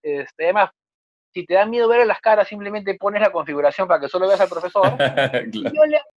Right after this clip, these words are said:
Speaker 1: yo le hablo uno al uno al profesor y yo creo que a muchas personas les ha dado esa, esa opción. Yo creo que muchas también se han descubierto cuando los hace estos grupos pequeños en,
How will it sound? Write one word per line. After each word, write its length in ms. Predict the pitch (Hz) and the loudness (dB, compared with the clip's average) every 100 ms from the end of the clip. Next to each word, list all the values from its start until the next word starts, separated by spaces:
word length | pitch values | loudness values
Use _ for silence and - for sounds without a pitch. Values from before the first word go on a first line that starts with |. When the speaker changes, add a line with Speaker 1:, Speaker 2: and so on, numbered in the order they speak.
| _ _ _ _ _ | _ _ _ _ _
Speaker 1:
yo 160 | 208 | -4
le 120 | 220 226 | 0 2
hablo 300 | 214 202 208 | 2 0 -4
uno 140 | 214 | -4
al 100 | 208 | -8
uno 140 | 196 | -8
al 60 | 202 | -10
profesor 360 | 185 156 185 - | -8 -2 -2 -2
y 200 | 180 175 _ | -20 -20 _
yo 160 | 165 | -14
creo 160 | 180 226 | -6 -6
que 140 | 208 180 _ _ _ _ | -6 -14 _ _ _ _
a 120 | 143 123 | -16 -16
muchas 340 | 151 196 208 | -16 -16 -14
personas 480 | - 180 180 175 165 | -14 -12 -14 -14 -20
les 180 | 117 - | -20 -16
ha 100 | 131 | -12
dado 300 | 139 139 151 | -10 -10 -12
esa, 380 | 143 151 113 _ _ _ _ _ | -8 -8 -8 _ _ _ _ _
esa 300 | - 143 - | -18 -18 -10
opción. 440 | 131 - 135 147 220 _ _ _ _ _ _ | -12 -6 -4 -4 -6 _ _ _ _ _ _
Yo 120 | - 220 | -12 -10
creo 180 | 294 | -8
que 140 | 302 196 | -10 -10
muchas 480 | 170 240 - - _ | -14 -16 -16 -20 _
también 400 | 151 147 156 185 _ _ | -20 -14 -14 -16 _ _
se 100 | 170 | -10
han 160 | 175 | -10
descubierto 1120 | 170 190 - _ 127 135 160 131 - 104 120 _ _ _ _ | -10 -10 -12 _ -20 -12 -8 -8 -10 -20 -20 _ _ _ _
cuando 260 | _ 131 117 | _ -8 -4
los 140 | 117 | -4
hace 220 | 175 170 165 | -4 -2 -4
estos 280 | 160 160 | -4 -8
grupos 320 | 135 143 151 151 | -8 -10 -8 -8
pequeños 540 | 120 180 190 180 - | -10 -8 -8 -10 -14
en, 140 | 98 | -20